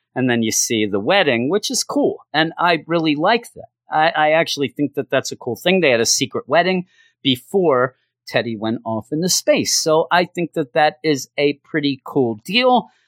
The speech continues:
But this, this whole thing, and I even like this issue more than a lot of them. It's still, though, very, very forced, very formulatic, formulaic. Eh, see, I'm a dummy.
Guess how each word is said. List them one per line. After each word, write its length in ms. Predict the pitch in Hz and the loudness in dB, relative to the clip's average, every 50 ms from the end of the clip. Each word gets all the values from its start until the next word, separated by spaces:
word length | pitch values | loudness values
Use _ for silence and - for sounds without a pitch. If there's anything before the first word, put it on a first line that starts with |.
| _ _ _ _ - | _ _ _ _ -12
But 160 | - 190 - | -12 -8 -4
this, 380 | - 214 208 - - - - _ _ - | -2 -2 0 -2 -2 -4 -8 _ _ -10
this 200 | - 175 - - | -8 -6 -6 -6
whole 220 | - - 226 247 233 | -4 -2 -2 -2 -4
thing, 380 | 240 - - 254 240 202 165 - | -4 -6 -4 -2 0 0 0 0
and 140 | 175 196 | -2 -2
I 220 | 185 - 190 233 277 | -2 0 0 2 2
even 340 | 302 320 285 254 220 180 156 | 2 2 0 0 -2 -2 -4
like 380 | 135 139 139 165 202 220 - - | -2 0 2 2 2 2 -2 -8
this 520 | 131 120 110 104 117 175 220 214 - - - | -18 -18 -10 -2 0 0 2 2 0 -4 -2
issue 440 | - 156 147 - - - 143 135 127 | 0 0 0 0 0 -2 -2 0 0
more 420 | 117 120 131 143 143 156 151 147 | 2 2 2 2 2 2 2 2
than 220 | 135 117 131 123 120 | 0 0 0 0 2
a 80 | 117 | 0
lot 320 | 107 107 107 110 110 104 92 | 0 0 2 2 2 2 0
of 100 | 90 - | -2 -8
them. 220 | - 76 69 - _ _ _ _ _ _ _ _ _ _ _ _ _ _ - | -12 -16 -16 -18 _ _ _ _ _ _ _ _ _ _ _ _ _ _ -6
It's 240 | 139 139 - - | -6 -4 -2 -2
still, 500 | - - - - - 233 254 262 240 180 | -2 -2 -2 -2 -2 -2 0 0 0 0
though, 460 | 131 107 107 104 107 107 104 101 98 _ _ _ _ _ _ _ _ _ _ _ - | 0 0 0 2 2 2 0 -2 -4 _ _ _ _ _ _ _ _ _ _ _ -18
very, 640 | 117 - 175 196 233 233 233 233 233 220 208 - - | -6 0 2 2 2 2 0 -2 -4 -4 -6 -8 -10
very 520 | 139 117 135 156 160 165 160 147 135 123 | -14 -6 0 0 2 2 2 0 -2 -4
forced, 880 | 113 - - - - - 147 135 139 135 123 120 - - - - - _ _ _ _ _ _ _ _ _ _ _ | -8 -10 -12 -10 -6 -4 -2 0 0 0 0 -2 -4 -6 -8 -10 -14 _ _ _ _ _ _ _ _ _ _ _
very 480 | - 127 - 185 196 202 202 202 190 - | -10 -4 0 0 2 2 2 0 -2 -4
formulatic, 920 | - - - 156 156 151 143 131 120 110 107 117 117 120 120 117 123 117 _ _ _ _ _ _ _ _ _ _ - | -8 -4 -2 0 2 2 2 0 0 0 0 0 2 2 2 0 -2 -4 _ _ _ _ _ _ _ _ _ _ -6
formulaic. 680 | 139 123 120 117 110 107 110 113 113 117 120 117 - - - - _ _ _ _ _ _ - | -4 -2 -2 -2 -4 -4 -2 -2 -2 -2 -2 -4 -6 -10 -20 -20 _ _ _ _ _ _ -2
Eh, 240 | 185 165 165 170 | 0 0 2 0
see, 220 | 160 - - 196 190 | 0 0 -2 -2 -2
I'm 160 | 190 190 208 | 0 0 -2
a 40 | 214 | -2
dummy. 380 | - - 262 214 120 101 92 | 0 0 0 2 0 -2 -4